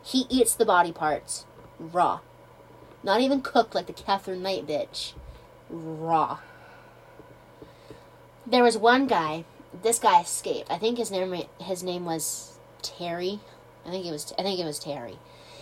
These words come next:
He got brought back to his apartment and obviously laced with drugs, yada, yada, yada. He finally, he escapes. Somehow he escapes. And he's walking in the middle of an alleyway,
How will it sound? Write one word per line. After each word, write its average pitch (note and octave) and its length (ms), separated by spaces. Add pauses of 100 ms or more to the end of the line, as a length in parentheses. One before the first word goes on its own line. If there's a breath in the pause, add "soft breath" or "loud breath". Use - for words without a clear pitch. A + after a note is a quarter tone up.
(280 loud breath)
He G#3+ 460 (600 loud breath)
got - 260 (360)
brought F#3 280
back E3+ 200
to - 80
his G3 100
apartment E3 600 (380 loud breath)
and D3+ 260
obviously D#3+ 500
laced D3+ 360
with E3+ 100
drugs, D#3 800
yada, D#3+ 260
yada, E3 220
yada. C#3+ 360 (560 loud breath)
He A3+ 160
finally, A#3 380
he G3 220
escapes. - 880
Somehow D4+ 420
he C4+ 160
escapes. - 680 (560 loud breath)
And G3 460
he's F#3+ 500
walking B3 600
in A3 220
the G3 60
middle G#3 300
of G3+ 80
an F#3+ 80
alleyway, F3+ 680